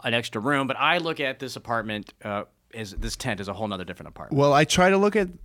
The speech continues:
Speaker 2: it that way, but the fact that it's only just a thin piece of fabric that usually we can see directly through into your tent, I feel like you're, you're living right in the living room.
Speaker 1: So you guys are, you guys spy on me a lot. This is,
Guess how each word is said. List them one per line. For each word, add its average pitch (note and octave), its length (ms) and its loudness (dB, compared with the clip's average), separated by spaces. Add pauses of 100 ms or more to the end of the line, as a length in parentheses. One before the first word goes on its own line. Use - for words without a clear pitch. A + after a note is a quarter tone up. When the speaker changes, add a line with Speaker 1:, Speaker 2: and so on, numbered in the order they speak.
(160)
Speaker 2:
it F#3 260 2
that F#3 200 6
way, F#3+ 300 6
but B2 260 2
the B2+ 80 0
fact D3 280 4
that C3 80 6
it's - 120 2
only C3 140 6
just A#2 180 2
a G#2+ 40 2
thin C3 340 4
piece - 260 2
of G#2+ 60 -2
fabric B2 540 4
that G#2+ 160 4
usually A#2+ 520 6
we A2 160 4
can A2+ 140 2
see A#2+ 200 4
directly A2 540 4
through A#2 440 4
into A2+ 260 2
your A#2+ 140 2
tent, B2+ 420 2
I A#2 60 2
feel B2 200 4
like A2 200 4
you're, G2+ 140 4
you're G#2+ 200 2
living G2 300 4
right G2 120 4
in F#2 100 2
the G2+ 60 2
living F2 240 -4
room. C2+ 120 -2
Speaker 1:
So F#3+ 80 0
you A#3 160 2
guys A#3 300 2
are, F#3 140 2
you F3+ 220 -2
guys F#3 240 4
spy G3+ 300 4
on D#3 100 4
me B2+ 80 0
a A#2 80 2
lot. G#2 320 -2
This B3+ 180 4
is, C#4+ 180 4